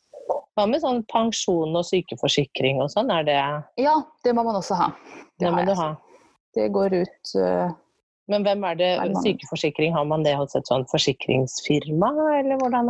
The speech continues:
Speaker 1: er det?
Speaker 2: Jeg har mine forsikringer i D N B.
Speaker 1: Ja.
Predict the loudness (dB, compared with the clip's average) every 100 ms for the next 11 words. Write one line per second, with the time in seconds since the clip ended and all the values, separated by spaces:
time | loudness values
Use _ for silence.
0 | 2 2 0 0 2 2 2 0 2 0
1 | 0 0 -2 0 0 2 2 2 2 2
2 | 0 0 2 2 0 -4 _ _ _ _
3 | _ _ _ 0 2 2